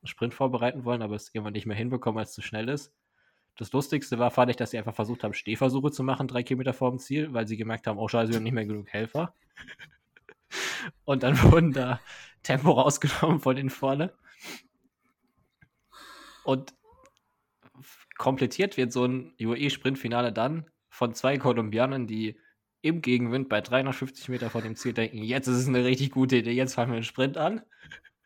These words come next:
Und da sind Juan Sebastian Molano und Fernando Gaviria einfach losgefahren und Tim Merlier ist ins Hinterrad gegangen und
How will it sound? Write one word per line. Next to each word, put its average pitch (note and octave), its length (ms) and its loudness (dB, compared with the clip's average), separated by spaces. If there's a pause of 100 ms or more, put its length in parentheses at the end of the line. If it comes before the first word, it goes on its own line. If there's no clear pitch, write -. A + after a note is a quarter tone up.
(720)
Und C#3+ 160 -2
da C#3 120 2
sind - 380 4 (720)
Juan D#3+ 180 2
Sebastian C#3 520 2
Molano C3 360 4
und C3+ 100 0
Fernando B2+ 380 0
Gaviria B2+ 480 0
einfach A2+ 440 -4 (840)
losgefahren C3+ 760 0 (840)
und C3 220 -2
Tim B2+ 100 6
Merlier B2 220 4
ist B2 80 -2
ins G#2+ 120 -4
Hinterrad B2+ 380 -4
gegangen C#3 380 -2
und B2 240 -4